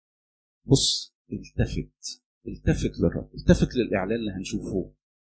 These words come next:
بعد ش-، بش-، بعد شوية. يقول: "فالتفت لأنظر الصوت الذي تكلم معي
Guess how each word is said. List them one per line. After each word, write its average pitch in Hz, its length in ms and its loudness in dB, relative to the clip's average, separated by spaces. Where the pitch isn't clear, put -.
بعد 87 220 2
ش-، - 280 -4
بش-، - 360 -2
بعد - 180 2
شوية. - 340 -4
يقول: 135 180 8
"فالتفت - 680 4
لأنظر 131 580 4
الصوت 131 640 2
الذي 101 440 -2
تكلم 113 680 0
معي 107 400 -2